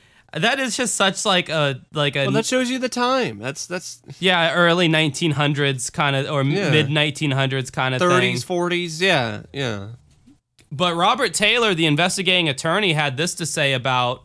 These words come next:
Speaker 1: uh, Judge Camille Kelly.
Speaker 2: Mm-hmm.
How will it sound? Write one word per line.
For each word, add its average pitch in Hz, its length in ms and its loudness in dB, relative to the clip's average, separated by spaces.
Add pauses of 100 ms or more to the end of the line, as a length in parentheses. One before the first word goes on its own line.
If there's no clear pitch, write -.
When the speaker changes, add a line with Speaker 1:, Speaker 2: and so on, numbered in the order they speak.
(360)
Speaker 1:
uh, 131 220 0
Judge 147 440 0 (540)
Camille 170 840 0 (340)
Kelly. 180 600 -2 (760)
Speaker 2:
Mm-hmm. 113 340 -6